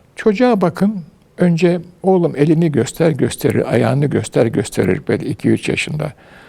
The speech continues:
Sonra der ki, "Bu benim oyuncağım, bu benim ayakkabım, bu benim elbisem, bu benim annem." Böyle ufak çocuklar üzerine deney yapın. "Bu baba benim babam, yok benim babam." der.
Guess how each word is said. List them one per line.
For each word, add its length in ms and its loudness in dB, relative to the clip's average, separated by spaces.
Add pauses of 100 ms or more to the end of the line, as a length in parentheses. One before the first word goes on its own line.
(220)
Sonra 400 2
der 140 2
ki, 160 -4
"Bu 120 0
benim 200 2
oyuncağım, 600 0 (560)
bu 120 0
benim 240 2
ayakkabım, 800 -2
bu 100 0
benim 380 0
elbisem, 580 -2 (720)
bu 100 2
benim 280 4
annem." 480 0 (840)
Böyle 220 0
ufak 300 -2
çocuklar 400 -2
üzerine 400 -2
deney 300 2
yapın. 340 0 (420)
"Bu 120 2
baba 260 2
benim 240 4
babam, 160 2
yok 220 2
benim 180 4
babam." 320 0
der. 280 -8